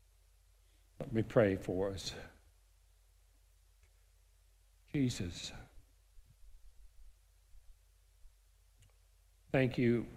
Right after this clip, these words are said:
<clears throat> for the privilege to stand here and to declare your word. Thank you, Jesus, for the love that you have for us. Thank you, Jesus, for all the things you've done for us,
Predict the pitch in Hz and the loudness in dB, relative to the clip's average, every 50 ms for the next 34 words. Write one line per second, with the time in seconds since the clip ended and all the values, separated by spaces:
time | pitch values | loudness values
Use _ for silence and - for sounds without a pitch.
0 | - 113 101 101 90 90 92 - - 113 104 107 - - 120 110 101 107 110 107 | -6 -4 -4 -4 -4 -6 -4 0 2 2 2 2 2 4 2 4 4 2 0 -2
1 | 101 - - 101 - - - 110 107 110 113 107 110 101 95 101 101 139 - - | -4 -8 -10 -10 -8 -4 -2 0 0 0 0 -2 -2 -2 -2 -2 -4 -4 -6 -8
2 | 98 95 101 98 - 104 98 98 98 95 95 101 104 107 110 113 113 110 110 107 | -8 -8 -10 -8 -4 -4 -2 -2 -2 -2 -2 -2 -2 0 0 0 0 0 -2 -4
3 | 98 - - - - - - - - - - - - - - - - - - - | -6 -10 -14 -20 -20 -20 -20 -20 -20 -20 -20 -20 -20 -20 -20 -20 -20 -20 -20 -20
4 | - - - - - - - - - - - - - - 180 156 143 - - 131 | -20 -20 -20 -20 -20 -20 -20 -20 -20 -20 -20 -14 -6 -2 0 0 0 0 0 0
5 | 123 110 104 107 107 104 95 92 - 101 90 - - - - - - - - - | 0 0 0 0 0 0 0 -2 -4 -6 -8 -8 -10 -12 -16 -18 -20 -20 -20 -20
6 | - - - - - - - 117 98 107 110 110 107 113 113 107 101 90 - - | -20 -20 -20 -20 -10 -4 -4 0 0 2 2 4 6 4 4 4 0 -4 -4 -4
7 | 104 95 87 110 113 101 95 - - 120 113 107 104 101 101 98 101 98 - - | -4 -4 -4 -4 -4 -6 -6 -6 -6 -4 -2 0 0 0 -2 -4 -6 -8 -10 -12
8 | - - - - - - - - - - - - - - - - - - 165 151 | -12 -14 -16 -18 -20 -20 -20 -20 -20 -20 -20 -20 -20 -20 -20 -14 -6 -2 0 2
9 | 135 123 - 139 123 110 113 117 110 107 101 104 104 95 - - 123 131 143 151 | 2 2 2 0 0 2 2 2 2 2 2 0 -4 -6 -6 -6 -2 2 2 4
10 | 143 127 127 120 - - 131 127 120 104 95 117 107 104 - 123 113 107 107 107 | 4 2 0 -2 -4 -4 -2 -2 -2 -2 -4 -4 -6 -6 -4 -4 -2 0 0 -2
11 | 104 - - 110 104 98 95 98 95 87 85 - - | -4 -4 -6 -6 -4 -4 -4 -4 -4 -6 -8 -12 -14